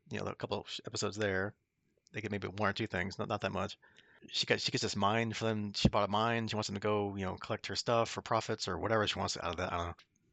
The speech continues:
And that doesn't go over so well. In fact, they get their ship stolen. <laughs> Oops. And the mine turns out not to be really that profitable anyway, at least, or at least her part of the mine. You know, the planet has lots of stuff on it, but not her piece of it, so oops. And then, I guess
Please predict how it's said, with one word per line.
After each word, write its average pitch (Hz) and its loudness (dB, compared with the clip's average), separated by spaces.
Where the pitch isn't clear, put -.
And 90 -4
that 120 2
doesn't 139 2
go 123 4
over 110 4
so 107 0
well. 113 2
In 107 -8
fact, - 0
they 110 -6
get - -4
their - -6
ship - 0
stolen. 107 0
<laughs> - -6
Oops. 101 -4
And 156 -2
the 127 0
mine 117 2
turns 120 -4
out 120 -2
not 123 -4
to 113 -4
be 104 -2
really 113 2
that - -2
profitable 113 -2
anyway, 233 0
at 120 -4
least, 117 0
or 113 0
at 117 0
least 120 0
her 127 4
part 135 4
of 143 -4
the 143 0
mine. 147 2
You 131 -2
know, 104 2
the - -4
planet 135 4
has 104 -2
lots 101 0
of - 0
stuff - 2
on 95 4
it, 95 -2
but 107 0
not 107 0
her 110 0
piece - -4
of 92 0
it, 95 -4
so 92 -2
oops. - -4
And 107 -2
then, 113 0
I 117 -4
guess - -4